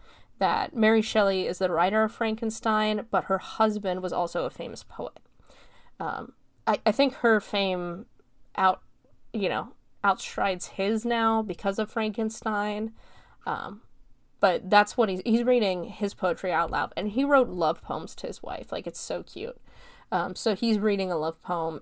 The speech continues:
and the camera pans so that we can see Lisa is lying on the bench in his lap, um, which is, like, super nice. Like, they get a happy ending, and we get to see Ein also has, like, a real wedding ring now, which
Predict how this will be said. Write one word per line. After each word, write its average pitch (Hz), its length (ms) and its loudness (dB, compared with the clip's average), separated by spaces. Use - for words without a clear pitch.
and 175 340 -6
the 190 140 -4
camera 202 380 4
pans 180 520 -4
so - 160 -6
that 185 160 -2
we 185 120 -6
can 185 120 -4
see 180 500 -6
Lisa 214 380 0
is 175 140 -2
lying 180 280 -2
on 180 140 -2
the 175 80 -2
bench 175 420 -6
in 175 180 -6
his 185 180 -4
lap, - 480 -6
um, 226 520 -4
which - 240 -6
is, 190 400 -8
like, - 340 -10
super 226 400 0
nice. - 360 -10
Like, - 240 -12
they 220 160 4
get 202 120 4
a 185 40 4
happy 170 320 0
ending, - 300 -8
and 208 100 -2
we 220 80 2
get 202 120 0
to 190 60 -6
see 185 300 -6
Ein 190 220 -2
also 165 440 -2
has, - 480 -6
like, 196 220 0
a 208 80 2
real 185 360 0
wedding 156 380 -4
ring - 320 -12
now, - 300 -10
which - 320 -2